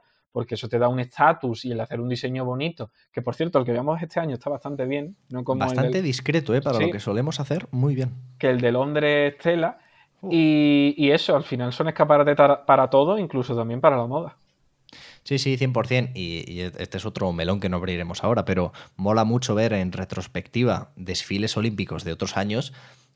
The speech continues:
Speaker 2: porque uno ve lo que, lo que ha pasado con las modas, ¿eh? Y, y que los noventa no hicieron ningún bien a nadie.
Speaker 1: Sí, el único que no cambia es el que va embadurnado en aceite, que ese, <laughs> ese mantiene su, su vestimenta.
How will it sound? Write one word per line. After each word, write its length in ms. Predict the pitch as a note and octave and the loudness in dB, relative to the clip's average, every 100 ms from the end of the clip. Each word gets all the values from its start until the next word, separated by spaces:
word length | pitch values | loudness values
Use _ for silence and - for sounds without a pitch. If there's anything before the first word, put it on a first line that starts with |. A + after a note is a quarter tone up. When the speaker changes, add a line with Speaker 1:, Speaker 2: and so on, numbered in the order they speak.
| _ | _
Speaker 2:
porque 320 | - F#2 - | -10 -10 -6
uno 240 | E2+ F2+ F#2+ | -4 0 0
ve 340 | F2 G2+ G#2 - | 2 0 -2 -8
lo 240 | E2+ E2+ | -10 -8
que, 460 | D#2+ D#2+ D#2+ D#2+ D2+ | -6 -6 -6 -6 -6
lo 100 | E2 | -8
que 140 | - | -6
ha 20 | |
pasado 340 | G2 - F#2+ F#2+ | -6 -4 -4 -4
con 120 | G#2 | -4
las 140 | E2 | -4
modas, 300 | F#2+ F#2 - G2 | -4 -4 -4 -6
¿eh? 60 | |
Y, 240 | F#2+ E2+ - | -6 -6 -10
y 220 | F2 E2+ | -10 -12
que 140 | - E2 | -10 -10
los 200 | E2+ F2 | -8 -6
noventa 580 | E2 F2+ F#2 G#2+ - - _ | -4 -4 -2 -4 -4 -12 _
no 340 | - F2 F2 | -10 -6 -4
hicieron 320 | F#2 - G2 G2 | -4 -4 -4 -4
ningún 360 | F2+ F2+ E2+ | -4 -4 -6
bien 180 | E2+ F#2+ | -4 -4
a 60 | E2+ | -4
nadie. 340 | F2 D#2 - _ _ _ _ _ _ _ _ _ | -4 -6 -12 _ _ _ _ _ _ _ _ _
Speaker 1:
Sí, 220 | - E3 | -2 2
el 120 | D3+ C#3+ | 2 2
único 240 | D#3 F3 | 2 0
que 80 | F3 | 0
no 100 | F3 | 0
cambia 480 | E3+ E3 F3 F#3+ F3 | 2 2 2 4 2
es 120 | D#3+ | 0
el 160 | D#3 D3 | -2 0
que 100 | D3 | 2
va 140 | C#3+ | 2
embadurnado 580 | C#3+ C#3 C3+ C3 C3 B2+ | 4 2 2 0 0 0
en 60 | |
aceite, 500 | B2+ B2 C#3 D3 G3 | -2 -4 -4 -2 -4
que 140 | G3 C#3+ | 0 -2
ese, 500 | C#3 C#3+ C#3 C3+ C3+ C3 - - - - | 0 0 0 0 -2 -6 -10 -18 -20 -20
<laughs> 420 | - - _ - | -20 -20 _ 2
ese 280 | D3+ D#3+ F#3 | 2 2 2
mantiene 580 | D#3+ D3 C#3+ D#3+ D#3 | 4 2 4 4 4
su, 600 | D3 - D3 C#3+ C3+ C3 C#3 | 2 4 4 6 4 2 2
su 100 | D3 | 2
vestimenta. 800 | C3+ C#3+ C3+ C#3+ E3 G#3+ F#4+ | 2 0 -2 -2 0 0 -2